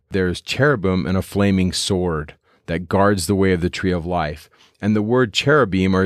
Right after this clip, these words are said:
is typically referred to as angels or guardians.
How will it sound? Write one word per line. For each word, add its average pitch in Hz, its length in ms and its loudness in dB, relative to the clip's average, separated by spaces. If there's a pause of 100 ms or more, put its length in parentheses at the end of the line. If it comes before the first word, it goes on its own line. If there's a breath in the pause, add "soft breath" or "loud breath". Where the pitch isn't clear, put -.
(120)
is 92 180 -2
typically 110 800 0 (480 soft breath)
referred 101 460 0
to 98 240 2
as 90 320 2
angels 95 680 0
or 95 140 -4
guardians. 90 760 0